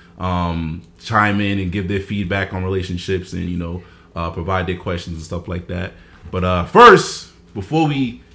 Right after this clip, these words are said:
get into all that, um, I wanna have a little mental health check-in.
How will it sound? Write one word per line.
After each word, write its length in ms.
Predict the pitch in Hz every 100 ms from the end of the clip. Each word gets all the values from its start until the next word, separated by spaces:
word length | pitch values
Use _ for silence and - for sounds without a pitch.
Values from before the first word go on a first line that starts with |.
| -
get 140 | 127
into 220 | 165 160 135
all 160 | 110
that, 320 | 101 107 - - - - - -
um, 400 | 98 95 92 90
I 100 | 104
wanna 360 | 110 104 98
have 260 | 98 110 107
a 40 |
little 500 | 104 107 110 104 101 -
mental 360 | 101 117 123
health 280 | 110 107 101
check-in. 640 | - 104 98 104 101 98